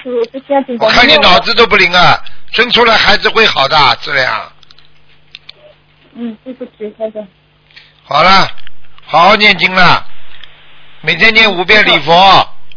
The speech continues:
Speaker 2: 多念点心经。
Speaker 1: 哦。
Speaker 2: 还要念往生咒。
Speaker 1: 我，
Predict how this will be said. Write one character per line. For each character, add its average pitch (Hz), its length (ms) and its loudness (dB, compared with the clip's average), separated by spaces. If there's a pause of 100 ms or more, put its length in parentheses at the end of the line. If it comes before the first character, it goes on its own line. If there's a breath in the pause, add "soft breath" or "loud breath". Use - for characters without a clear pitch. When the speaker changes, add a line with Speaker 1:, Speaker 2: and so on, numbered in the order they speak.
(320)
Speaker 2:
多 214 140 2
念 220 180 2
点 185 140 2
心 208 260 -2
经。 185 460 2 (1080)
Speaker 1:
哦。 220 320 -4
Speaker 2:
还 175 140 0
要 208 80 4
念 208 180 2
往 180 180 4
生 202 200 0
咒。 214 100 2 (1700)
Speaker 1:
我， 220 180 -2